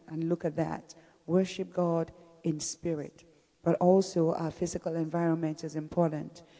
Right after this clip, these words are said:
Now, what about attitudes? Well, attitude is your thought or your mind, so something that goes on inside you would affect your behavior.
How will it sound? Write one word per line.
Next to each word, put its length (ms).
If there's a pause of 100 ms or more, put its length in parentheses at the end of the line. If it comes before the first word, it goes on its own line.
(340)
Now, 80
what 180
about 300
attitudes? 840
Well, 140
attitude 680
is 340 (380)
your 160
thought 640 (360)
or 180
your 180
mind, 460
so 80
something 360
that 140
goes 260
on 140
inside 460
you 80
would 140
affect 500
your 100
behavior. 540